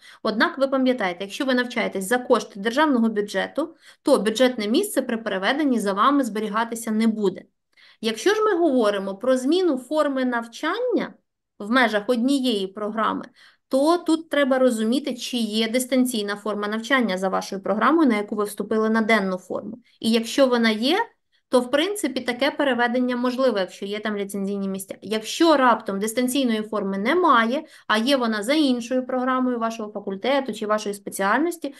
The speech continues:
то, відповідно, вам треба буде вже вибирати, чи ви хочете залишитись на денній формі,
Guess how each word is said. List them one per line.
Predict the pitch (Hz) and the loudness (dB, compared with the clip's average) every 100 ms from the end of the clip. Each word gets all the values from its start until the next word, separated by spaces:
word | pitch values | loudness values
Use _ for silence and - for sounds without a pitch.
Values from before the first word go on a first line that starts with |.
| - - | -18 -2
то, | 247 | 2
відповідно, | 247 240 233 208 277 330 254 | 2 0 -2 -2 0 0 0
вам | 233 262 | 0 0
треба | 233 233 | -2 -2
буде | 208 202 196 190 _ - | -2 -4 -4 -6 _ -10
вже | 196 190 214 196 - | -6 -2 0 2 0
вибирати, | 208 220 233 196 185 208 | 0 0 2 2 0 -6
чи | - 214 | -8 -4
ви | 214 | -2
хочете | 214 208 214 202 | -2 -2 -2 -2
залишитись | 196 220 208 208 196 196 | 0 2 0 -2 -6 -4
на | 208 | -2
денній | 208 208 196 | 0 0 -4
формі, | 196 196 190 185 - | -6 -4 -2 -4 -12